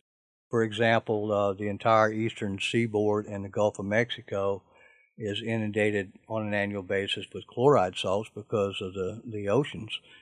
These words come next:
But, uh, it even gets worse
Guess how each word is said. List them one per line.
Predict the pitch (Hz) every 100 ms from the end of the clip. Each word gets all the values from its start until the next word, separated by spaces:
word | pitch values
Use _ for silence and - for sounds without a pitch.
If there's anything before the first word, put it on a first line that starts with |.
| - _ -
But, | 107 107 107 - 110
uh, | 101 107
it | 107 110
even | 117 117 104 104 107 139
gets | 113 110 - -
worse | 98 117 139 101 - - -